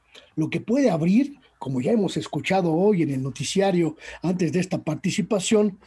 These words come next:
una guerra mediática de ataques, señalamientos y mensajes duros de golpeteo, tanto en medios como en redes sociales, a través de bots y diferentes mecanismos digitales que calientan la discusión cotidiana.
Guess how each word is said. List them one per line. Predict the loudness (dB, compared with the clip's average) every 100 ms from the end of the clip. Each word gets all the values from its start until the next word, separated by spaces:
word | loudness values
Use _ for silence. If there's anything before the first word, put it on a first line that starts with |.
| -20 0
una | 2 2
guerra | 2 2 2
mediática | 0 2 0 0 -2 -4 -4
de | -6
ataques, | -4 -4 0 -2
señalamientos | -2 -4 -4 -2 2 2 2 -2 -4 -8 -18 -20 -6
y | -4 -4 -4
mensajes | -6 -4 -2 -2 2
duros | 2 4 0 -8 _ _ -14
de | -6 -2
golpeteo, | -2 -2 -4 2 6 6 2 -4 _ -4
tanto | -2 0
en | 2
medios | 2 2 0 -6 -6
como | -2 -2 -2
en | -4
redes | -2 0 0 0
sociales, | -4 0 2 2 0 -4 -16 -12 -8
a |
través | -4 -2 0
de | 0
bots | 0 2 2 0 -12 -16 -20 _
y | -4 -2
diferentes | -2 -2 0 0 0 -2
mecanismos | -2 -4 -4 -2 0 0 -4
digitales | -4 -10 -8 -4 0 0 -2 -8 -20 _ -12
que | -10
calientan | -6 -2 0 0 0 -2 -4
la | -6
discusión | -8 -8 -8 -8 -6
cotidiana. | -8 -6 -4 -4 -8 -14